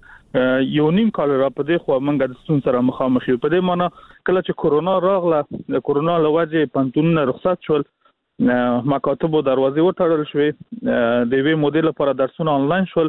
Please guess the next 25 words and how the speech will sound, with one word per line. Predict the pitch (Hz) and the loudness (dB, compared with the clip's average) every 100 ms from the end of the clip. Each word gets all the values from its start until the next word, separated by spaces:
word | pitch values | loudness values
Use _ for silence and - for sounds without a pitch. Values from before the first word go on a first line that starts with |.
| - - - - | -4 -16 -18 -4
که | 139 | -4
څه | - | -2
هم | 165 165 | -2 0
موږ | 170 156 | 0 2
آنلاین | 147 151 170 170 151 127 | 2 2 2 2 0 0
درسونو | 143 143 - 175 | -2 -2 0 2
لپاره | 160 151 151 143 139 | 2 2 0 0 0
نوی | 160 151 | 0 0
بنسټ | 135 135 214 - | -2 -2 -4 -2
کېښود، | 185 - 180 - _ _ _ | -2 -2 -4 -6 _ _ _
خو | - 147 139 135 139 - 151 | -4 0 2 2 0 0 0
نوې | 170 214 196 | 0 0 0
تجربه | 180 160 170 | -2 0 2
به | 160 | 2
د | 151 | 2
افغانستان | 147 143 139 - 147 | 0 0 -2 -2 0
لپاره، | 143 127 135 135 | 0 0 0 0
آه، | 131 - - 127 123 123 | -2 -8 -6 -2 0 0
په | 123 147 | 0 0
هغه | 156 143 | 0 0
رقم | 147 156 | -2 -4
چې | 156 | -4
باید | 139 156 156 139 | -2 0 -2 -2
آنلاین | 143 143 156 | -2 0 0
درسونه | 139 131 165 156 | -2 -2 -2 0